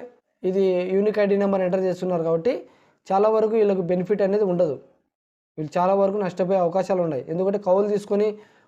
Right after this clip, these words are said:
వాళ్ళు సాగు చేసుకునే వాళ్ళు ఉంటారు కాబట్టి అది వచ్చేసి సొంత భూమి కలిగినటువంటి వాళ్ళకే లబ్ధి పొందడానికి అవకాశం ఉంటుంది.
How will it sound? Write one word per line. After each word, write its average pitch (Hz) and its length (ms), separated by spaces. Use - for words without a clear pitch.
వాళ్ళు 170 160
సాగు 190 220
చేసుకునే 196 340
వాళ్ళు 185 200
ఉంటారు 170 260
కాబట్టి 165 300
అది 175 160
వచ్చేసి 220 380
సొంత 185 200
భూమి 220 300
కలిగినటువంటి 208 420
వాళ్ళకే 196 440
లబ్ధి 196 260
పొందడానికి 185 480
అవకాశం 175 360
ఉంటుంది. 156 280